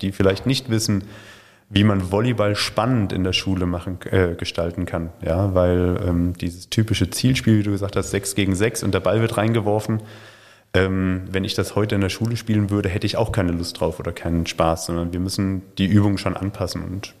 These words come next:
dafür haben wir ein eigenes Tool geschaffen. Und, ähm, so als letzte Initiative, wir haben, äh, Landestrainer Michael Malek, der, äh, leider krankheitsbedingt jetzt auch ausgeschieden ist, ähm, der sich aber jetzt im letzten Jahr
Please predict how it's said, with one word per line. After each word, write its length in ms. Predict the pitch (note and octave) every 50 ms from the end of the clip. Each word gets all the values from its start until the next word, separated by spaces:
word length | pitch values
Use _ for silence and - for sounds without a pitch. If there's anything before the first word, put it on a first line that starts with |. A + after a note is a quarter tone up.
| _ -
dafür 300 | G2 G2 G#2 - A#2 G2+
haben 100 | A2 A#2
wir 80 | A2+ G#2+
ein 60 | G#2+
eigenes 340 | A2 A2+ A#2 B2 A2+ - -
Tool 200 | - D3 C#3+ B2+
geschaffen. 440 | A#2+ A2 - D#3 D#3+ - F#3 F#3 - - - - - - - - - - _ _ _ _ _ _
Und, 400 | - F#2+ G2 G2 G2 G2+ G2 F#2
ähm, 480 | F#2+ F#2 F#2 F#2+ F#2 F#2 F#2 F#2 F#2 G2
so 160 | - - F#2
als 160 | F#2 F#2 -
letzte 240 | G#2 - - - A2
Initiative, 640 | A2+ A#2 A2+ - A2 G#2 - - C#3 D#3 C#3+ C#3 A2+
wir 80 | G#2+ G2+
haben, 320 | G#2+ G#2+ G#2 G#2 G#2 G2+ F2+
äh, 260 | F#2 F#2+ G2 F#2+ F#2+
Landestrainer 580 | F2 F#2+ G#2+ A#2 A#2 - - - A2+ A2 G#2+ G#2
Michael 280 | A2 G#2+ - G2+ F#2+
Malek, 460 | F#2+ G2 G#2+ C3 C#3+ C#3 C3+ - -
der, 760 | - G2+ G#2 G#2 G2+ G2+ G2+ G2+ G2 G2 G2 F#2+ F#2+ F#2+ F#2+ F#2
äh, 40 |
leider 240 | - F2+ F#2 F#2+ G2+
krankheitsbedingt 920 | F#2+ - - G2+ G2+ - G#2+ G2 - - - F#2 G2 G2 G2 G2+ G2+ - - - - - - - - - _ _ -
jetzt 160 | - F#2 -
auch 140 | F#2 F2 -
ausgeschieden 680 | - - B2+ - - C#3 - - C#3 C#3 C3 B2+ B2 -
ist, 300 | A2+ A2 - - - -
ähm, 500 | G2+ G#2 G2+ G#2 G#2 G2+ G2+ G2+ G2 G2+ -
der 140 | - - G2
sich 180 | G#2+ G2+ G#2 G#2
aber 160 | G2 G#2+ G2+
jetzt 220 | F#2+ G2+ G#2 -
im 100 | G2+ F#2+
letzten 400 | F#2 G2+ G2 - - - G#2 G2
Jahr 400 | F#2+ F#2+ F#2+ F#2+ G2 G2+ G2+ -